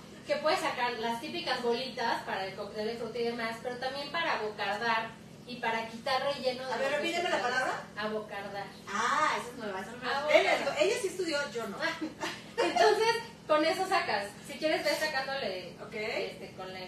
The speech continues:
Speaker 1: con la cucharita. Y bueno, obviamente también la cuchara sopera de, de, de, de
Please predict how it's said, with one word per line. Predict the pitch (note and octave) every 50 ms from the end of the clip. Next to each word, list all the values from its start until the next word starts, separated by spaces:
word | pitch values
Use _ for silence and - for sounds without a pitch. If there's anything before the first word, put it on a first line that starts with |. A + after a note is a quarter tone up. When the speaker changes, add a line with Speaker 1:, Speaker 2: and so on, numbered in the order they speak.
| - -
Speaker 1:
con | G3 F#3
la | F#3 F3+ E3+
cucharita. | G#3+ G#3+ A3 C#4+ C#4 C4+ - A3
Y | A#3+
bueno, | A#3 G#3 A3 A3+ A3
obviamente | A3+ A#3+ A#3+ A#3 A3 G#3+
también | - A3+ A3 A3+ A3+ A3 G#3 G#3 - - - - - -
la | G#3 G#3 G#3+
cuchara | A3 G#3+ A3 B3+ B3 A#3 A#3 A3+ A#3 A3+ A3+ A3+
sopera | - A3 G#3+ A3+ A3+ A3 A3 A3 G#3+
de, | G3 F#3+ F#3+
de, | F#3+ F#3+ F#3+
de, | G3+ G3 G3
de | G3+ G#3